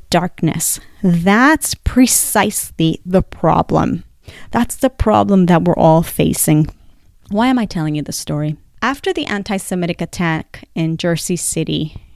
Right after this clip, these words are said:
in New Jersey, just a week ago, pretty much, someone at our Shabbat table questioned our families and others, other families, quote unquote, chutzpah,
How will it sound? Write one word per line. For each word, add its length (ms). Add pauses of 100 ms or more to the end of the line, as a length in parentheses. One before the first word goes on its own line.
(140)
in 100
New 120
Jersey, 640 (540)
just 420 (140)
a 80
week 260
ago, 380 (320)
pretty 240
much, 420 (440)
someone 440
at 120
our 140
Shabbat 420
table 400
questioned 800
our 160
families 800
and 100
others, 400 (100)
other 200
families, 560 (560)
quote 160
unquote, 260
chutzpah, 640